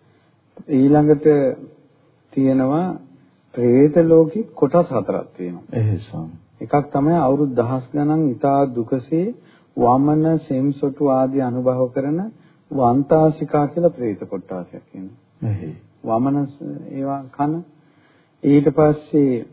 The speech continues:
Speaker 1: කල්ප ගණන් සාපිපාසයෙන් දුක් විඳින කුප්පිපාසික කියලා ප්‍රේත කොට්ටාසයක් ඉන්නවා. ඊට පස්සේ කල්ප ගණන් ගිනි ඇවිලුන සිරුරින් යුතුව බැගෑ හඬ නගමින් යන්නා වූ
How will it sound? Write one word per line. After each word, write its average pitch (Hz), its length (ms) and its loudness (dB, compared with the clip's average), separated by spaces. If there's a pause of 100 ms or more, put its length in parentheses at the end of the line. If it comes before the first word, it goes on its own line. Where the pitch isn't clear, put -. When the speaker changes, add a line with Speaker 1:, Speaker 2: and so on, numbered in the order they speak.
(260)
Speaker 1:
කල්ප 131 360 2
ගණන් 156 440 4
සාපිපාසයෙන් 143 1000 0
දුක් 139 240 -2
විඳින 156 420 0
කුප්පිපාසික 147 1160 -2
කියලා 147 420 -6
ප්‍රේත 113 340 -8
කොට්ටාසයක් 95 720 -12
ඉන්නවා. - 280 -16 (1400)
ඊට 139 280 2
පස්සේ 147 720 0 (420)
කල්ප 127 440 2
ගණන් 156 420 4
ගිනි 127 300 2
ඇවිලුන 156 440 2 (220)
සිරුරින් 143 500 0
යුතුව 139 340 0
බැගෑ 127 440 0
හඬ 139 360 -4
නගමින් 135 360 -2 (460)
යන්නා 127 440 -2
වූ 156 180 -2